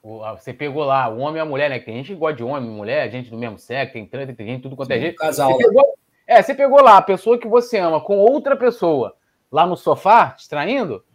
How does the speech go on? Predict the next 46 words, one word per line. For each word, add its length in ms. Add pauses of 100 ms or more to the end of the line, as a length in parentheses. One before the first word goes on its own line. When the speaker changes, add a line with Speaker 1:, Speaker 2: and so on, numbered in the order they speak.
(260)
Speaker 1:
aí 180
você, 340
pô, 160
você 220
não 80
vai 120
resolver 280
o 60
problema 200
da 80
sua 160
relação, 340
não. 220
Conversar 360
lá 120
com, 280 (420)
com, 240
com, 240
com 140
seu 180
companheiro, 440
sua 160
companheira, 460
não. 140
Você 200
joga 220
o 40
sofá 260
fora, 280
o 80
problema 320
é 40
o 20
sofá. 440 (140)
É 120
tipo 280
isso, 220
pô. 140
Speaker 2:
É 40
isso. 220
Speaker 1:
Ah, 160
a 40
torcida 380
tá 100
Speaker 2:
É. 20
Speaker 1:
brigando? 500